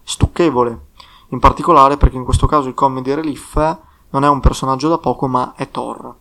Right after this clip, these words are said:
Io capisco che il personaggio di Thor sia stato poco apprezzato, diciamo così, anche quello cinematografico,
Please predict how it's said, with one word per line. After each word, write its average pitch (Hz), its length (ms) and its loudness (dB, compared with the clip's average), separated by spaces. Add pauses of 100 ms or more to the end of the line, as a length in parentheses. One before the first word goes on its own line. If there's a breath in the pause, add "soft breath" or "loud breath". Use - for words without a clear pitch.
(580 loud breath)
Io 196 100 2
capisco 170 420 -2
che - 120 -6
il 131 240 -2
personaggio 143 480 0
di - 160 -10
Thor 151 640 2 (680)
sia 139 460 0
stato 135 380 -2
poco - 260 2
apprezzato, 135 600 0
diciamo 123 340 -6
così, 143 480 -6 (240)
anche 147 320 -4
quello 131 200 -2
cinematografico, 139 1080 -4